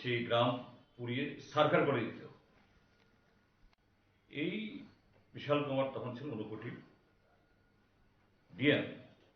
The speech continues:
তিনি তৎক্ষণাৎ সিআরপিএফ পাঠিয়ে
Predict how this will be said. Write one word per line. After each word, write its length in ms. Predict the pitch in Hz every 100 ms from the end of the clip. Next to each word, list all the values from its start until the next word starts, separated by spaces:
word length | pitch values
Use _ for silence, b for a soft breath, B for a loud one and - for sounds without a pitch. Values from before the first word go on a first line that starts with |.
| _ _ _ _ _ _ _ _ _ _ _
তিনি 520 | 135 135 165 - - -
তৎক্ষণাৎ 800 | 151 - - 175 180 180 180 -
সিআরপিএফ 500 | 160 147 127 151 151 143
পাঠিয়ে 520 | 127 139 147 -